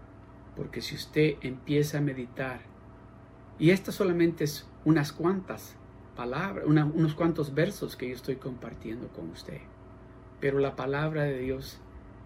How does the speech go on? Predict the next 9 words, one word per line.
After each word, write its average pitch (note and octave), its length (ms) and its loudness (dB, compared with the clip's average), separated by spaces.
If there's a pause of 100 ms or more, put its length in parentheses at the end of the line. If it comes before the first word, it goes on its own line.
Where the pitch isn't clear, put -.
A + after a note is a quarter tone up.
(460)
toda D#3+ 380 4
la A#2 200 -8
palabra B2 500 -6
de A2+ 120 -6
Dios, E2 380 -10 (1080)
tiene B2 260 -2
poder A2+ 400 -10 (1200)
para C#3 260 -2
cual-, C#3+ 320 0